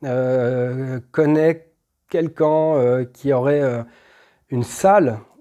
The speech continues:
à louer, mais tout, toute simple, hein. Moi, je dois juste mettre une table de massage, en fait, quelques, quelques, de la musique, quelques pierres. Enfin, il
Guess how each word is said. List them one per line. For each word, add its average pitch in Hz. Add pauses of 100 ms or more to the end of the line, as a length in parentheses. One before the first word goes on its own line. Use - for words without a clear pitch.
à 131
louer, 139
mais 113
tout, -
toute 175
simple, 185
hein. 123
Moi, 135
je 127
dois 120
juste 139
mettre 151
une 127
table 147
de 143
massage, 139
en 120
fait, 139
quelques, 123
quelques, 123
de 117
la 117
musique, 117
quelques 117
pierres. 131
Enfin, 113
il 101